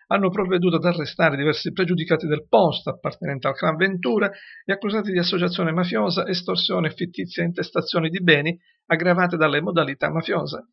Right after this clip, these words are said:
Durante l'operazione sono stati impiegati oltre un centinaio di poliziotti con unità cinofile di supporto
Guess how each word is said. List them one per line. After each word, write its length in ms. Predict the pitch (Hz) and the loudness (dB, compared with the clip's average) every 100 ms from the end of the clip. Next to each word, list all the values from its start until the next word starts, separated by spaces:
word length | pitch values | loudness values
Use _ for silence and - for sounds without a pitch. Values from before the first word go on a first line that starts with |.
| _ _ _ - | _ _ _ -2
Durante 320 | 190 196 185 | 2 4 6
l'operazione 560 | 180 190 214 214 233 196 | 4 4 0 0 -2 0
sono 160 | 180 | 0
stati 240 | 175 175 202 | 0 -2 -2
impiegati 440 | 175 165 170 170 | 0 2 4 2
oltre 220 | 175 175 | -2 -2
un 60 | 156 | -2
centinaio 400 | - 175 185 160 | -2 -2 0 0
di 120 | 147 | 0
poliziotti 640 | - 165 175 226 180 180 | 0 0 2 0 0 -2
con 240 | 160 165 156 | -2 -2 -2
unità 360 | 190 165 165 | -2 0 0
cinofile 500 | 151 165 165 151 156 | 0 -2 -2 -2 -4
di 80 | 139 | -6
supporto 680 | 143 180 - 156 143 - 180 | -6 -6 0 0 0 -6 -8